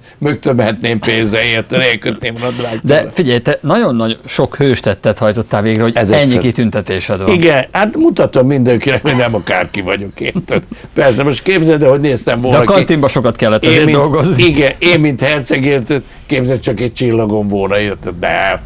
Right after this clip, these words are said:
Speaker 2: Nem.
Speaker 1: Hát, ha már jövök, akkor, Pistikém, akkor rendesen, hogy hagyj irigyköd-,
Speaker 2: Hát van plecsni bőven.
Speaker 1: hagyj irigyködjenek, érted? Persze,
Speaker 2: Igen,
Speaker 1: hát ez
Speaker 2: igen.
Speaker 1: azért is jó, érted? Így. Hát meg így jártak az emberek akkor,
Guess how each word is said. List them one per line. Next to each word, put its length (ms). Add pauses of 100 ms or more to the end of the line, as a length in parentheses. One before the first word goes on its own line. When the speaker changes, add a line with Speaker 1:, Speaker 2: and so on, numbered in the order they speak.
(160)
Speaker 2:
Nem. 140
Speaker 1:
Hát, 140
ha 100
már 220
jövök, 280
akkor, 380 (220)
Pistikém, 520
akkor 300
rendesen, 520
hogy 160 (680)
hagyj 180
irigyköd-, 180
Speaker 2:
Hát 180
van 100
plecsni 380
bőven. 200
Speaker 1:
hagyj 180
irigyködjenek, 840
érted? 380
Persze, 560
Speaker 2:
Igen, 120
Speaker 1:
hát 200
ez 120
Speaker 2:
igen. 140
Speaker 1:
azért 220
is 160
jó, 200
érted? 420 (640)
Így. 420
Hát 160
meg 180
így 220
jártak 400
az 140
emberek 420
akkor, 440